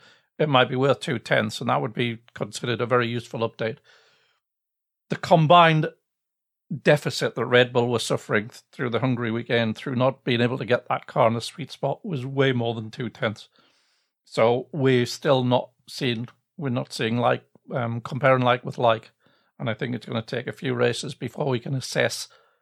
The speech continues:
how much closer or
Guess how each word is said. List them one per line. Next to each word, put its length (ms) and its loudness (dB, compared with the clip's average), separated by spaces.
how 220 6
much 240 -2
closer 720 2
or 420 2